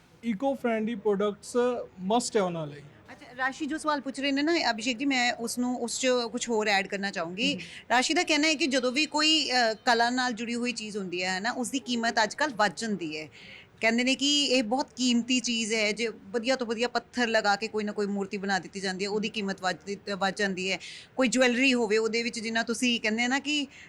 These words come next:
Speaker 2: ਅ, ਡਾਇਮੰਡਸ ਐਡ ਕਰ ਦੋਗੇ, ਉਹਦੀ ਕੀਮਤ ਵੱਧ ਜਾਂਦੀ ਹੈ। ਤਾਂ ਉਹਨਾਂ ਦਾ ਕਹਿਣਾ ਹੈ ਕਿ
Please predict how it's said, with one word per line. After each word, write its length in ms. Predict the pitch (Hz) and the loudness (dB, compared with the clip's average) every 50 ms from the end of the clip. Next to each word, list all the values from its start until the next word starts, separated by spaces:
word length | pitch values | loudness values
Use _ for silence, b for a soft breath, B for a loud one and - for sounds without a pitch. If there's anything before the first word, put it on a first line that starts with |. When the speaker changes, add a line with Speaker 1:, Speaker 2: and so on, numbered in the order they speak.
| B - - 226 | B 0 0 0
Speaker 2:
ਅ, 20 | |
ਡਾਇਮੰਡਸ 580 | 214 196 202 202 233 226 220 226 240 254 254 262 | 0 0 0 4 4 4 6 4 2 2 4 4
ਐਡ 200 | 254 226 226 214 | 6 6 4 4
ਕਰ 180 | - 247 233 | 4 2 2
ਦੋਗੇ, 300 | 220 202 226 226 226 233 | 2 2 -2 0 0 0
ਉਹਦੀ 300 | 240 233 240 247 240 277 | 0 2 2 2 2 2
ਕੀਮਤ 260 | - 262 233 233 208 196 | 0 0 -2 -2 -2 -2
ਵੱਧ 140 | 196 185 | -2 -2
ਜਾਂਦੀ 300 | 160 208 208 202 202 202 | -2 -2 -4 -4 -2 -2
ਹੈ। 60 | 214 226 | -4 -4
ਤਾਂ 120 | 247 294 | -4 -8
ਉਹਨਾਂ 200 | 302 311 302 330 | -8 -6 -6 -4
ਦਾ 80 | 349 349 | -6 -4
ਕਹਿਣਾ 260 | 311 277 262 269 302 | -2 -2 -2 0 -2
ਹੈ 80 | 320 | -4
ਕਿ 340 | 330 - 339 359 349 320 453 | -6 -4 -6 -6 -6 -8 -12